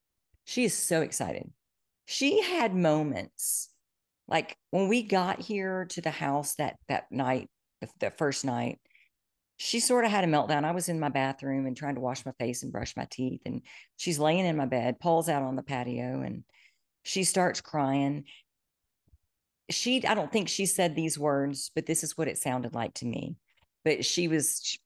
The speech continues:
crying, and she had her hands kind of on her head. She's like, "I don't know how to do this." And so I just turned off the water, came and sat down and picked her up and held her and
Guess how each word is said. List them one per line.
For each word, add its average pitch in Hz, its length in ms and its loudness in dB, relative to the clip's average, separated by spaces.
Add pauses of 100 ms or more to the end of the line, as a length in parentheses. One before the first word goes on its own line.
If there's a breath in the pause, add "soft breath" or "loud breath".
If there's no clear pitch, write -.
crying, 226 400 4
and 202 80 4
she 170 120 2
had 147 80 4
her 110 80 0
hands 202 400 -2
kind 170 160 -4
of 151 80 -4
on 151 120 -2
her 143 80 -4
head. 151 300 -2
She's - 160 -8
like, - 180 -2 (300)
"I 196 140 2
don't 233 200 6
know 247 140 4
how 226 160 -2
to 208 80 0
do 202 260 -2
this." - 480 -6 (1300)
And 156 580 4 (800)
so 226 200 2
I 214 140 4
just 240 240 -4
turned 151 240 -2
off 131 160 -4
the - 80 -10
water, 117 440 -4 (640)
came 202 220 2
and 160 100 0
sat 120 220 2
down 123 220 2
and 104 120 -6
picked - 220 -4
her 131 120 -2
up 123 180 -2
and 127 100 -6
held 123 320 -4
her - 220 -8 (560 soft breath)
and 131 560 2